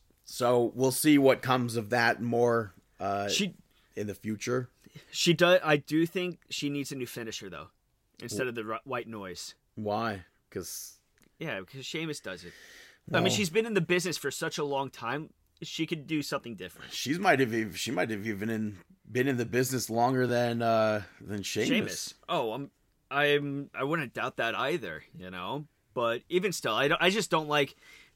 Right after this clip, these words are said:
Speaker 2: I don't like finisher moves crossing over. So.
Speaker 1: Uh, but, like, they're on separate brands, I guess.
Speaker 2: Yeah, yeah, but still. Next up, you had Pete Dunne pick up the victory over Roderick Strong.
Speaker 1: She has two years on him, by the way.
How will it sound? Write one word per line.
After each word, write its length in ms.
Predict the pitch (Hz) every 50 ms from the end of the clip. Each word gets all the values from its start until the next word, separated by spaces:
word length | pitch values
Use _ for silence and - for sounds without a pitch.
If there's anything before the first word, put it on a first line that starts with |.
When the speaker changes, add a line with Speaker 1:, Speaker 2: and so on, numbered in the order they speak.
| - _ -
Speaker 2:
I 120 | 123 151
don't 140 | 156 180 147 165
like 160 | 160 143 - _
finisher 400 | - 139 139 139 - - 143 135
moves 400 | 131 127 127 123 127 123 - -
crossing 480 | - - 127 127 127 120 - 123 107 101
over. 480 | 98 107 120 120 143 143 156 165 - _ _ _ _ _ _ _ _ _ _ _ _ _ _ _ _ _ _
So. 460 | - - - - 98 92 87 90 90 - _ - -
Speaker 1:
Uh, 340 | - 78 160 165 - 170
but, 260 | 151 156 165 190 165 156
like, 320 | 180 185 170 165 - _
they're 180 | - 180 185 170
on 140 | 143 113 -
separate 460 | - - 113 101 98 110 101 - -
brands, 480 | - 78 80 90 98 117 117 117 113 113
I 80 | 110 107
guess. 420 | 113 113 113 110 - - - -
Speaker 2:
Yeah, 260 | 226 269 285 277 262 240 208 - _ -
yeah, 180 | 233 208 143
but 160 | 110 - -
still. 480 | - - - - - 80 80 85 90 - _ _ _ _
Next 280 | - 156 185 190 - -
up, 140 | 202 190 -
you 100 | 160 160
had 260 | 165 165 151 - _
Pete 280 | - 196 190 165 - -
Dunne 280 | 151 156 165 151 123
pick 260 | - - 143 160 160
up 80 | 196 160
the 80 | 143 131
victory 420 | 135 156 156 147 - 156 151 147
over 500 | - - 147 143 131 143 143 139 139 92
Roderick 600 | 117 123 127 139 147 156 165 156 - 180 147 -
Strong. 580 | - - - - 147 147 156 160 147 117 87 78
Speaker 1:
She 180 | - - - 151
has 180 | 151 127 123 -
two 220 | - - 151 151
years 360 | 135 117 117 123 123 120 107
on 140 | 113 95 98
him, 180 | 104 101 92 90
by 140 | 87 85
the 140 | 82 73 76
way. 240 | 76 71 62 76 87